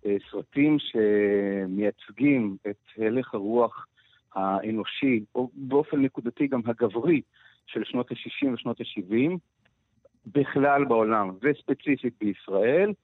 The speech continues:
הסרטים של אורי זוהר הם לא רק קולנוע מצוין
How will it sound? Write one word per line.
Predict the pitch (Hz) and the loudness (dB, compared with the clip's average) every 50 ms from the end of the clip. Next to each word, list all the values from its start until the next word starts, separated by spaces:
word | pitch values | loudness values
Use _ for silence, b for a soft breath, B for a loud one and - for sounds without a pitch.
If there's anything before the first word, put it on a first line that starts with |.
| _ b b _ _ _ - | _ b b _ _ _ -14
הסרטים | - - 110 - 156 160 | -12 -8 -2 0 0 0
של | - 143 127 | 0 0 0
אורי | 135 135 143 123 | 2 2 2 0
זוהר | 101 110 127 127 135 139 127 117 | 2 2 4 4 4 4 4 2
הם | 110 101 104 | 0 0 2
לא | 107 120 | 2 2
רק | 123 135 135 131 _ _ _ _ _ _ | 4 2 2 -2 _ _ _ _ _ _
קולנוע | - - 104 107 113 127 143 143 143 127 | -10 -8 -4 0 2 2 4 4 2 2
מצוין | 117 110 101 - - - 101 95 98 98 98 104 110 123 156 180 | 0 -2 -6 -8 -10 -6 -4 -2 0 0 2 2 0 0 -2 -4